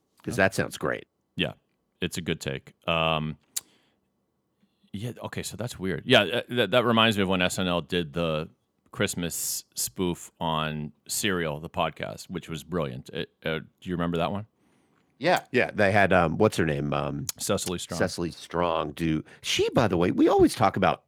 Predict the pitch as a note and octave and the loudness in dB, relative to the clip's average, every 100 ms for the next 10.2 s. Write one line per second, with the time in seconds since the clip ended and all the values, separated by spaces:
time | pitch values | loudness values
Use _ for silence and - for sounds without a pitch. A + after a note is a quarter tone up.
0 | - F2 F2 F2+ G2+ E2 D#2+ D#2 D#2 _ | -2 0 2 0 2 4 2 0 -6 _
1 | _ _ _ _ - F#2 F#2+ - G#2 G#2 | _ _ _ _ 0 2 2 2 2 4
2 | A#2+ B2+ - _ _ - G2 - _ - | 2 0 -10 _ _ -4 -2 -2 _ -6
3 | G#2+ - B3+ B3 F#3+ G#3+ A3+ D4 B3 F3+ | 0 6 6 6 4 2 4 6 8 6
4 | - D#3 A#2 C3 A2 - A2 A2+ - G#2+ | 6 4 6 6 4 4 2 2 0 2
5 | A#2+ A#2+ - - - _ _ _ _ A2+ | 4 4 4 -6 -16 _ _ _ _ 4
6 | A2 - G#2+ D#2+ F#2+ E2 D#2+ D#2 E2+ E2+ | 4 4 0 0 2 2 2 2 2 2
7 | - E2+ D#2+ A#2 - _ - E3+ F#3+ A3 | 2 2 2 0 -4 _ 2 2 4 2
8 | G#3 D3+ - B2+ A2+ - C3+ G#2+ G#2 - | 6 4 6 2 2 4 4 6 2 0
9 | A1 - _ F#2+ - _ _ _ - C3 | -10 -12 _ -10 -10 _ _ _ 4 6
10 | B2 | 4